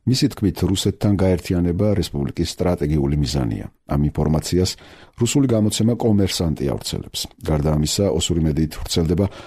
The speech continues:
ანატოლი ბიბილოვის მიმართვა, რომელშიც დე-ფაქტო პრეზიდენტი ეგრეთ წოდებულ ისტორიულ სამშობლოში დაბრუნების აუცილებლობაზე ლაპარაკობს. ამ საკითხთან დაკავშირებით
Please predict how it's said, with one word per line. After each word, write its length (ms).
ანატოლი 460
ბიბილოვის 580
მიმართვა, 600
რომელშიც 500
დე-ფაქტო 360
პრეზიდენტი 560
ეგრეთ 300
წოდებულ 500
ისტორიულ 540
სამშობლოში 680
დაბრუნების 640
აუცილებლობაზე 840
ლაპარაკობს. 540
ამ 140
საკითხთან 520
დაკავშირებით 760